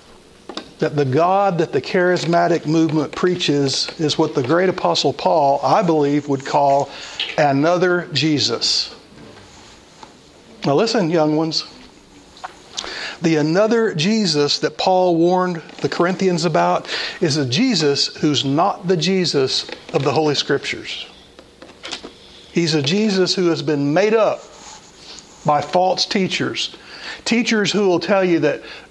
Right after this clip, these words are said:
God wants you rich. God wants you to never be sick.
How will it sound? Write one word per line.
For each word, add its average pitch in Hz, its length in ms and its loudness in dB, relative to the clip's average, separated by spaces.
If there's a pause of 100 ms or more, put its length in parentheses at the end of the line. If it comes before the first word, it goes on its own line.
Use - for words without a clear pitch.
God 165 280 2
wants 143 360 0
you 160 160 2
rich. - 560 0 (1500)
God 202 320 2
wants 185 320 0
you 175 340 2
to 135 180 -2
never 165 640 2
be 156 280 0
sick. - 580 -2